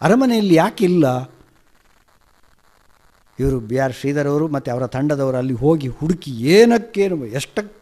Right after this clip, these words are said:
ಎಷ್ಟೆಲ್ಲ ಪ್ರಯತ್ನ ನಡೆಸಿದರೂ ಕೂಡ ಒಂದೇ ಒಂದು ಕಾಗದದ ಚೂರು ತುಣುಕು ಸಿಗದೆ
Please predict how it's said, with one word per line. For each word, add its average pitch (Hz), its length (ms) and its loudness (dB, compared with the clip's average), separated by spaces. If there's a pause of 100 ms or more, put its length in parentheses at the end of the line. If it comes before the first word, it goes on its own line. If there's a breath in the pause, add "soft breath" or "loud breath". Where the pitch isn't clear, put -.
(560 loud breath)
ಎಷ್ಟೆಲ್ಲ 240 460 0
ಪ್ರಯತ್ನ 214 400 0
ನಡೆಸಿದರೂ 160 460 -4
ಕೂಡ 170 220 -4 (520)
ಒಂದೇ 170 420 0
ಒಂದು 143 300 -2
ಕಾಗದದ 131 560 -6
ಚೂರು 151 440 -8
ತುಣುಕು 143 380 -8
ಸಿಗದೆ 123 500 -6